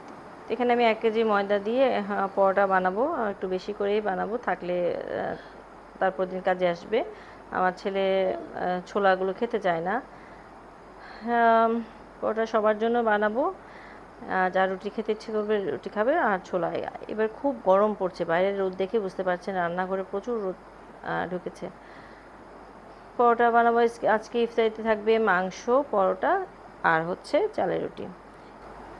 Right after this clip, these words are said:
তো আমি পরোটা বানাতে যা যা দিই, চিনি দেই, আর হচ্ছে দুধ পাউডার দেই,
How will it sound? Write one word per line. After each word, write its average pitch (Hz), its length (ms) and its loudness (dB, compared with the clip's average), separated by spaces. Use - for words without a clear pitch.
তো 240 80 4
আমি 233 380 4
পরোটা 208 280 6
বানাতে 214 300 4
যা 208 180 6
যা 214 160 4
দিই, 214 340 2
চিনি 208 320 0
দেই, 208 380 2
আর 185 220 2
হচ্ছে 196 360 0
দুধ 196 220 -2
পাউডার 202 420 4
দেই, 262 240 2